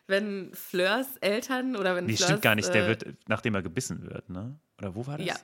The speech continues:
Speaker 2: Oh Gott, oh Gott, oh Gott, oh Gott.
Speaker 1: Ja, ja, ja. Er wird von Greyback irgendwie ge-, gekratzt oder so.
Speaker 2: Aber das ist doch, aber das wird, das ist erst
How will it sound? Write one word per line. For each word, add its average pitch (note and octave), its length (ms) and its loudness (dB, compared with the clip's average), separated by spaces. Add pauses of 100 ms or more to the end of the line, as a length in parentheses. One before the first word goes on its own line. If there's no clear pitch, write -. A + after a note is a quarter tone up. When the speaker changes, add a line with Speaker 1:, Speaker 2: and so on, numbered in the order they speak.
Speaker 2:
Oh F2 180 -10
Gott, F#2+ 180 -10
oh G2 80 -14
Gott, F2+ 180 -12
oh D2+ 60 -10
Gott, D2+ 180 -16
oh - 60 -14
Gott. - 220 -18 (260)
Speaker 1:
Ja, G3+ 120 -2
ja, F3+ 100 2
ja. D#3 140 0
Er F3 200 -2
wird F#3 120 -6
von E3 200 -4
Greyback - 720 -4
irgendwie D#3+ 600 -12 (140)
ge-, D3 220 -8
gekratzt - 800 -8
oder C3 220 -8
so. - 320 -14 (200)
Speaker 2:
Aber G#2+ 140 8
das G#2 160 0
ist - 220 -4
doch, C3 120 4
aber G#2+ 120 0
das G#2 200 -4
wird, - 380 -4
das G#2+ 140 -6
ist A2+ 100 -6
erst - 240 -6